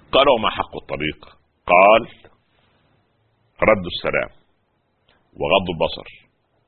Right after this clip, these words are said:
وكف الأذى، والأمر بالمعروف، والنهي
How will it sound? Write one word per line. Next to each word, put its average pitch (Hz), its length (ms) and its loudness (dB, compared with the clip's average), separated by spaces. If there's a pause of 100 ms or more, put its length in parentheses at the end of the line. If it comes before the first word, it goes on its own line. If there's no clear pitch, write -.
(840)
وكف - 300 -2 (140)
الأذى، 80 340 -4 (720)
والأمر 104 440 -2
بالمعروف، 87 800 -2 (540)
والنهي 101 300 0